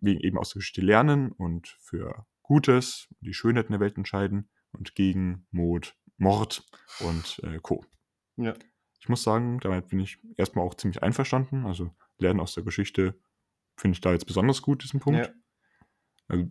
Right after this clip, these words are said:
Speaker 1: ich muss aber auch die gleiche Kritik sagen, die ich schon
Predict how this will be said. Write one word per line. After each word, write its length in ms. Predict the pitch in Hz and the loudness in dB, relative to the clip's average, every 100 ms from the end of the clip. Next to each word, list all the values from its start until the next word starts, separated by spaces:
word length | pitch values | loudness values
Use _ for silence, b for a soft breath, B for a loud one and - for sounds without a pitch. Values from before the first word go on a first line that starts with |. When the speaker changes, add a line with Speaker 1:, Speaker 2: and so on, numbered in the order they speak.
| - | -6
Speaker 1:
ich 140 | 117 | 2
muss 160 | 135 139 | 4 8
aber 180 | 127 76 | 8 8
auch 160 | 110 | 4
die 220 | - 98 | 0 -6
gleiche 320 | - 90 - 101 | -2 -2 -2 -6
Kritik 480 | - - 147 - - | -4 2 2 0 -8
sagen, 400 | - 98 110 113 | 0 2 2 -2
die 140 | - | -2
ich 100 | 90 | -4
schon 440 | - - 98 92 | -4 -4 -2 -2